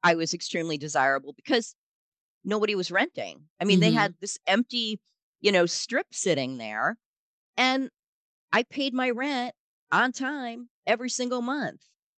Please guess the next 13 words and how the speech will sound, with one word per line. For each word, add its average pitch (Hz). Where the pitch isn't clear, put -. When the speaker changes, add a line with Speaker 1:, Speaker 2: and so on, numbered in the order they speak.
Speaker 1:
They 294
were 294
still -
trying 214
to 214
get -
people 226
out 196
in 208
the 202
strip -
behind 262
me 160